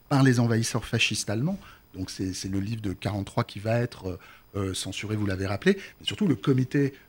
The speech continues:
euh, des Juifs antifascistes qui va, euh, qui va, euh, qui va organiser cette publication, euh, va être li-, liquidé par Staline vers, vers quarante-cinq. Et donc il y a une espèce de coïncidence à un moment donné entre la prise de conscience de l'extermination par les nazis et le constat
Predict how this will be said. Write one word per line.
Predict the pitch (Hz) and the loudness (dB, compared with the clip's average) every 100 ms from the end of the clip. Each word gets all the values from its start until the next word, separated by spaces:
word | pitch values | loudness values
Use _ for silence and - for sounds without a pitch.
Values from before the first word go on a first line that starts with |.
| - | -10
euh, | 104 98 | -6 -6
des | 107 110 | -4 -2
Juifs | 127 143 | -2 -2
antifascistes | 120 - 113 127 101 - 135 - - - - _ _ | -6 -10 -10 -6 0 0 0 -4 -8 -18 -20 _ _
qui | - 156 147 | -2 2 6
va, | 143 143 135 113 | 6 6 4 2
euh, | 98 95 90 - - - | -2 -4 -10 -18 -20 -20
qui | - 101 | -14 -6
va, | 104 92 | -4 -6
euh, | 92 95 - | -10 -16 -20
qui | 92 | -16
va | 110 | -12
organiser | 117 131 196 262 233 | -4 0 2 2 0
cette | - - | -2 -6
publication, | 101 - 95 - - 226 - - - | -10 -10 -10 -8 -6 -6 -8 -14 -4
euh, | 104 | -4
va | 90 110 | -2 -2
être | - - | -4 -8
li-, | 117 135 - | -8 -8 -2
liquidé | 135 139 165 160 131 | 0 0 0 0 0
par | - - | -2 -6
Staline | - 117 127 113 - | -4 0 0 -2 -4
vers, | 107 - _ - | -8 -8 _ -12
vers | 107 | -8
quarante-cinq. | - 139 - - | -2 0 0 2
Et | 156 | 2
donc | 190 | 0
il | 160 | 2
y | |
a | |
une | 160 | 2
espèce | 170 180 131 | 0 -2 0
de | 127 | -2
coïncidence | - 233 208 196 - 180 165 175 156 135 | 0 2 2 2 0 -2 -2 -2 -4 -2
à | |
un | |
moment | 131 135 | 0 2
donné | 131 127 | 2 0
entre | 113 - | -2 -4
la | 98 - | -6 -6
prise | - 214 | -6 -2
de | 190 | -2
conscience | 160 160 - 147 | -2 -4 -4 -2
de | 131 | -2
l'extermination | 123 123 123 120 - | -2 -2 -2 -2 -4
par | 127 113 | -4 -4
les | 104 | -2
nazis | 104 131 220 - - - - - | -4 -4 -6 -8 -20 -20 -20 -4
et | 127 | 0
le | 127 | 0
constat | - 180 156 - 202 | 0 -4 -2 -4 -6